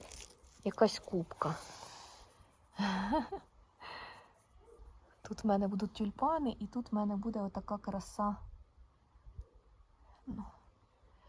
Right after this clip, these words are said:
гіацинти. Поки хотіла вам показати цю красу,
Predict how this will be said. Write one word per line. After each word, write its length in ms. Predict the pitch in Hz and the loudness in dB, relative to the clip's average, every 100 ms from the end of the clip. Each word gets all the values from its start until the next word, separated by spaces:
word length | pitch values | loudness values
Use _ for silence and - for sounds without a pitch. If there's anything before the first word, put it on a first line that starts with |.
| - - 202 | -20 -14 -2
гіацинти. 800 | 202 190 - - 156 170 - 170 - - - - - - - - - - - - - - - - - - - - - - _ - - - - - - - - - - | 2 2 0 -4 -4 -4 -6 -6 -10 -20 -20 -20 -20 -20 -20 -20 -20 -20 -20 -20 -20 -20 -20 -20 -20 -20 -16 -14 -14 -18 _ -20 -20 -20 -20 -20 -20 -20 -20 -20 -20
Поки 300 | 233 - 208 | -16 -8 -8
хотіла 400 | - 208 202 190 | -2 4 6 8
вам 180 | 196 | 6
показати 560 | 196 190 190 196 208 202 | 6 4 8 10 10 8
цю 180 | - 208 | -2 0
красу, 500 | 196 185 - 320 | 4 4 2 -2